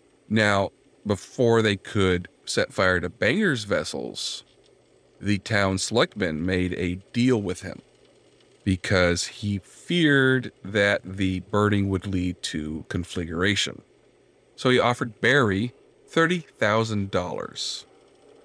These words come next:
in a bond and agreed to build him four ships and deliver them to him in Castine. Barry accepted, and he took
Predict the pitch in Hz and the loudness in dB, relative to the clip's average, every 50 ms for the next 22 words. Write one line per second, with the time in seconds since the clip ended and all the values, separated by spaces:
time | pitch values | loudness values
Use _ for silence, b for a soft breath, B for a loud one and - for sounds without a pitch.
0 | _ _ - 104 101 104 101 98 98 92 85 60 - - - - - _ _ _ | _ _ -2 0 2 2 2 2 0 0 -2 -4 -8 -10 -14 -16 -20 _ _ _
1 | - - - _ - _ - - _ - - - 101 101 101 98 - 101 104 104 | -20 -20 -20 _ -20 _ -20 -20 _ -14 -6 -2 0 0 0 0 0 -2 -4 -4
2 | - 110 113 117 113 113 113 - - - - 107 101 101 101 87 - _ - 110 | -2 0 0 2 2 2 0 -2 -6 -8 -4 -4 -4 -4 -4 -6 -6 _ 0 2
3 | 120 165 185 180 147 123 117 101 98 95 95 98 110 123 - _ _ _ _ _ | 4 4 2 2 0 0 0 0 0 -2 -2 -4 -6 -8 -10 _ _ _ _ _
4 | _ _ _ _ _ _ - - - 151 151 151 147 139 - - - - 139 90 | _ _ _ _ _ _ -12 -4 0 2 4 4 2 2 0 0 0 0 0 0
5 | - - - - - - - - - - _ _ _ _ _ _ _ _ _ _ | -2 -4 -8 -8 -6 -6 -8 -10 -12 -16 _ _ _ _ _ _ _ _ _ _
6 | _ _ _ _ _ - - 107 101 101 107 113 113 110 113 107 101 101 98 98 | _ _ _ _ _ -4 -2 0 2 2 4 2 2 4 2 2 2 2 2 2
7 | 95 - - 95 92 101 90 90 - - 90 92 90 - - 90 80 82 - - | 0 -2 -2 -2 0 0 -2 -2 -2 -4 -4 -4 -4 -4 -2 -4 -2 -4 -4 -2
8 | - 104 90 62 - - _ _ _ _ _ _ _ _ _ _ _ _ _ _ | -2 -2 -2 -2 -6 -12 _ _ _ _ _ _ _ _ _ _ _ _ _ _
9 | _ _ - - 101 98 101 107 123 131 - - - 170 - - _ - - 127 | _ _ -2 0 2 2 2 2 2 0 0 0 0 2 0 0 _ -4 -4 -4
10 | 98 - - - - _ _ _ _ _ _ _ _ _ _ _ _ _ - 98 | -4 -6 -12 -18 -20 _ _ _ _ _ _ _ _ _ _ _ _ _ -4 -2
11 | 98 98 101 101 101 98 104 101 104 - - - 151 139 143 - - - | 0 2 2 2 2 0 0 -2 -2 -4 -2 0 0 0 0 -2 -8 -16